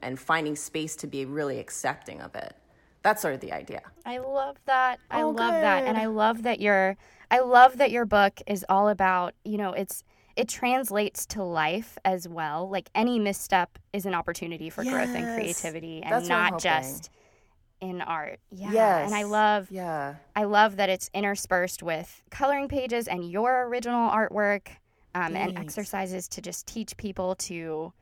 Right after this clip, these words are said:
Speaker 2: you know, confront their creative boundaries and rethink their art, find their voice.
Speaker 1: Yeah.
Speaker 2: It's just so
Speaker 1: Yeah.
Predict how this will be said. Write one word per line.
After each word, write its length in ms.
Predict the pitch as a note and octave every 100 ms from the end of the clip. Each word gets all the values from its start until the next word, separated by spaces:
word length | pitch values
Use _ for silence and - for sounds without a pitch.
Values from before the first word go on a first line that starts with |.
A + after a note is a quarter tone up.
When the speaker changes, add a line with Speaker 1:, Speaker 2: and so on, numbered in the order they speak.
| _ _ -
Speaker 2:
you 100 | F3+
know, 220 | E3 D#3+
confront 560 | - E3+ E3 F3+ F3+ -
their 380 | E3+ E3 E3 F3+
creative 360 | - A#3+ A#3 G3
boundaries 800 | G#3+ G#3 A3 A3 A3+ A3 G#3+ F#3+
and 120 | F3
rethink 500 | F3 A3 A3+ A3+ G#3
their 220 | G#3 G3+
art, 640 | F#3 F3+ F3+ F3+ F3 - - _
find 360 | - G3+ A3
their 120 | G#3+
voice. 440 | F#3 F3+ E3+ E3 F3
Speaker 1:
Yeah. 420 | F3 D#3+ D3+ D3 -
Speaker 2:
It's 160 | F#3+ -
just 260 | G#3+ -
so 240 | - - E3
Speaker 1:
Yeah. 360 | E3 - -